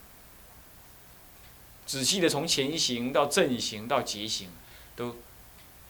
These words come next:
仔细地观察，深深地分析明辨，深深分析明辨。啊，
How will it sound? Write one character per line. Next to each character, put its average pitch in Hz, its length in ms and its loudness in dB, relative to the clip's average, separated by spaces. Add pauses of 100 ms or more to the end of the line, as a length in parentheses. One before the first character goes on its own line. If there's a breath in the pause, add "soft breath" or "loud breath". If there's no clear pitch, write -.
(180)
仔 120 240 -6
细 139 200 0
地 120 80 0
观 120 340 6
察， 92 240 -8
深 113 240 -4
深 104 260 -6
地 98 60 -12
分 95 340 -10
析 95 320 -6 (220)
明 95 120 -14 (120)
辨， 107 160 -6 (1800)
深 123 160 -6
深 110 160 -6
分 107 200 -10
析 98 140 -10
明 90 100 -14 (160)
辨。 - 100 -20 (2500)
啊， - 100 -16